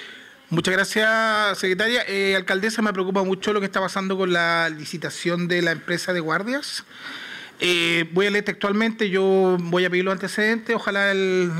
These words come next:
el, este caso, el administrador y las personas que estuvieron en la, la mesa negociadora con los, con los equipos nos puedan entregar una información a nuestro correo electrónico o alguna comisión, pero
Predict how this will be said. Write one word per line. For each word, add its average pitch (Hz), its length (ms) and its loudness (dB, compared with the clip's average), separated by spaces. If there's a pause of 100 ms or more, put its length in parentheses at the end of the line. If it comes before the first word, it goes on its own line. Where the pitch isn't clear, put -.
el, 151 420 0 (720)
este 160 220 -2
caso, 170 500 2
el 156 640 -2 (200)
administrador 170 960 0
y 185 880 2 (340)
las 156 100 -2
personas 175 280 0
que 170 80 -6
estuvieron 175 480 2
en 185 120 2
la, 165 140 2 (160)
la 151 120 -2
mesa 170 240 -2
negociadora 175 680 0
con 185 160 2
los, 180 320 2 (400)
con 170 120 2
los 170 80 2
equipos 185 260 0
nos 180 80 -2
puedan 180 320 0
entregar 175 320 -2
una 180 140 -2
información 185 840 -2 (360)
a 175 100 0
nuestro 165 200 -4
correo 180 180 0
electrónico 254 520 2
o 202 300 4
alguna 196 240 2
comisión, 247 480 0 (480)
pero 185 560 2